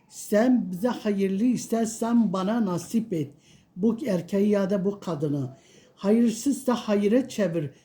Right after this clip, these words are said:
bana nasip et." Dileğinizi tutun her zaman. İçinizden gelsin, olur gerçekten biliyorsun. Hasta olanlara şifa, ölülerimize rahmet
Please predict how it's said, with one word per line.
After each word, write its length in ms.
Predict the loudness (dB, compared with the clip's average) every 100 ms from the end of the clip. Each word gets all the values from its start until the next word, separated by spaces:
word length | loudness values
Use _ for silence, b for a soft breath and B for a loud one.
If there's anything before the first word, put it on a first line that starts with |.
| b -6
bana 320 | -2 0 0
nasip 460 | 0 -2 -6 -4 -2
et." 160 | -2 -4 b b b 2
Dileğinizi 760 | 4 4 4 2 0 -4 -8
tutun 340 | -8 -6 -2 -2
her 180 | -2
zaman. 460 | -6 -8 -8 -8 -12 b b b -4
İçinizden 680 | -2 2 0 0 -2 -2 -2
gelsin, 580 | -4 -6 -4 0 0 -2 _ -16 -6
olur 440 | -4 -2 -2 -2
gerçekten 760 | -4 -6 -12 -18 -16 -12 -10 -8
biliyorsun. 500 | -8 -8 -10 -12 -12 _ b b b b
Hasta 380 | -2 -2 0 -2
olanlara 760 | 0 0 0 0 0 0 0
şifa, 600 | -2 -6 -8 -6 -4 -4
ölülerimize 880 | -4 -4 -2 -2 -2 0 0 0 0
rahmet 640 | 0 -2 -6 -8 -4 -2